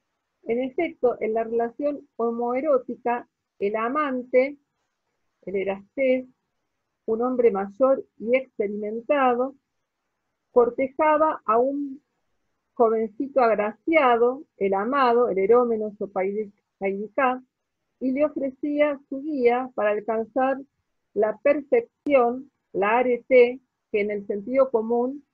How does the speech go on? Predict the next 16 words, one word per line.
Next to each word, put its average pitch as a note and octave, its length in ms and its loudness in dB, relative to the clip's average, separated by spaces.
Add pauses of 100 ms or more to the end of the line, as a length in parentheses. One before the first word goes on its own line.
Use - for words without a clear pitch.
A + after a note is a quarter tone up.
más G#3 160 -8
allá G#3+ 200 -4
de A3 80 -2
los G3+ 100 -12
tratamientos G3+ 580 -4
que G3+ 80 -4
luego G#3+ 300 -2
se G#3 80 -4
hacen G3+ 260 -6
de G#3 80 -2
estos G#3 240 -8
filosóficos, B3+ 800 -2 (680)
significaba B3+ 840 -2
el B3 220 4
éxito C#4+ 420 -6
individual A#3 640 0